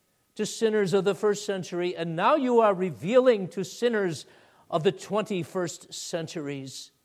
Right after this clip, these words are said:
Lord, we pray, have mercy and fill us with life and faith and courage and humility and a godliness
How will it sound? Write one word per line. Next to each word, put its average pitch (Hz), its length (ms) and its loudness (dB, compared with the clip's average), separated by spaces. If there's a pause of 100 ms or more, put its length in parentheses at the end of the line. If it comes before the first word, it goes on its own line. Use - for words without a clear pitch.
(600)
Lord, 185 400 4
we 170 160 0
pray, 143 500 -8 (840)
have 165 180 -6
mercy 220 680 4
and 147 260 -4 (300)
fill 320 380 4
us 226 180 4
with 220 160 2
life 196 560 2
and 151 200 -6
faith 202 600 -2
and 147 240 -10
courage 202 760 0 (360)
and 180 140 -4
humility 190 1000 0 (1120)
and 165 460 -4 (840)
a 135 100 -2
godliness 180 1160 0